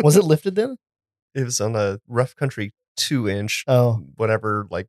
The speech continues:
Speaker 2: control arms and torsion bars. And
Speaker 1: Oh,
Speaker 2: it was,
Speaker 1: really?
Speaker 2: yeah. It was stupid.
Speaker 1: They made control arms for that?
Speaker 2: Ru-, it had Rough Country control arms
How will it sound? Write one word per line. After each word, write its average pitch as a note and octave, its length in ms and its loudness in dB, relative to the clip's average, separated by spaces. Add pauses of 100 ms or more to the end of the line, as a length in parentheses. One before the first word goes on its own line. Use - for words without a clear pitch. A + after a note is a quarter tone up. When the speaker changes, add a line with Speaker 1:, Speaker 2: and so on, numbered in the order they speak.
(160)
Speaker 2:
control G#2 400 -4
arms G2+ 440 -2
and G2 320 -10 (200)
torsion G#2 340 -8
bars. F#2+ 440 -4
And - 160 -12
Speaker 1:
Oh, D#3 80 2
Speaker 2:
it F3 40 2
was, D#3 60 -2
Speaker 1:
really? D#3 280 -2
Speaker 2:
yeah. - 280 -8 (520)
It A2 40 -10
was A2 120 -8
stupid. G2+ 340 -8
Speaker 1:
They D3 60 4
made F#3+ 200 -4
control B2 360 -2
arms G3+ 200 -4
for - 100 -18
that? D4 220 -8 (280)
Speaker 2:
Ru-, A#2 180 0
it G#2 120 0
had G#2+ 180 0
Rough G#2+ 220 -2
Country D3 260 -2
control C3+ 360 -2
arms A2 520 -2